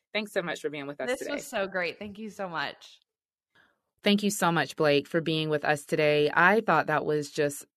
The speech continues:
Speaker 1: an incredible conversation. Um, I want to encourage you all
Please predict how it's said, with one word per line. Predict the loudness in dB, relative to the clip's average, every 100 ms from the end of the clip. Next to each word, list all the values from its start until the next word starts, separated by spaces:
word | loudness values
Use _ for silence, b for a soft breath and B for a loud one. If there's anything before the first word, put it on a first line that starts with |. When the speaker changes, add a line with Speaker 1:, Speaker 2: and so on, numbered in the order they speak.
| _ -6
Speaker 1:
an | -4
incredible | -2 -2 -2 -4
conversation. | -8 -8 -8 -8 -10 -12 -14 b b b b
Um, | -2 0 0 -2 -6 -10 -14 _ _ _ _
I | 2 4
want | 4 0 0
to | -2
encourage | -2 -2 0 0 0 -4
you | -4
all | -2 -4 -4